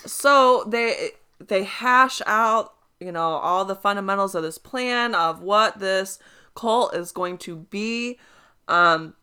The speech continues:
and you, do you, you remember those yellow and black outfits that they were supposed to wear as part of this commune cult?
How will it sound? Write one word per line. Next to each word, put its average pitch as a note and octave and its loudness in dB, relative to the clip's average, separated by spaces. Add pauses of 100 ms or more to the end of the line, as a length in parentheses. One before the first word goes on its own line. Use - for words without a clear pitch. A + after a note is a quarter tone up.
(1120)
and G3 2
you, A3+ -2
do A3+ -2
you, B3 -2
you C4 -2
remember C4+ 2
those E3 2
yellow F3+ 2
and D#3+ -6
black E3 0
outfits F3+ -2
that F3 -4
they E3 0
were D#3+ 0
supposed D#3 -4
to D#3+ -6
wear F3 -2 (360)
as D#3+ -4
part E3 -2
of D#3 -2
this D3+ -2
commune D3 -4
cult? F#3+ 0